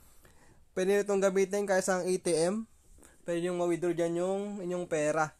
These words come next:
Pero kung wala nga kayo niyan, ay saka pala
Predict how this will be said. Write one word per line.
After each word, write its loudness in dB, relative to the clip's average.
Pero 0
kung 4
wala 6
nga 4
kayo 4
niyan, -4
ay 0
saka 2
pala 6